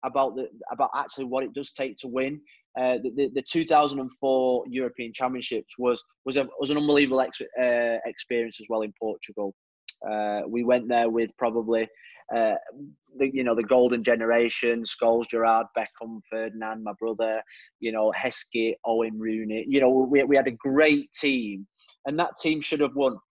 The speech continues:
should have won that tournament without a shadow of a doubt. Uh, it, it was, it was, uh, probably with that golden generation, it was probably the, the, the, the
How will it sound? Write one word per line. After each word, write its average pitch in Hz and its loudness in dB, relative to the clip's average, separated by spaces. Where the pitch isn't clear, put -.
should - -2
have 131 -2
won 143 0
that 131 -2
tournament 123 -4
without 120 0
a 104 -8
shadow 113 -2
of 101 -10
a 101 -10
doubt. 104 -2
Uh, 110 -6
it, 123 -6
it 113 -8
was, 127 -6
it 139 -2
was, 131 -4
uh, 127 2
probably 156 -2
with 139 0
that 131 2
golden 131 -2
generation, 123 0
it 110 -8
was 113 -12
probably 123 -2
the, 117 -4
the, 120 -4
the, 131 -2
the - -6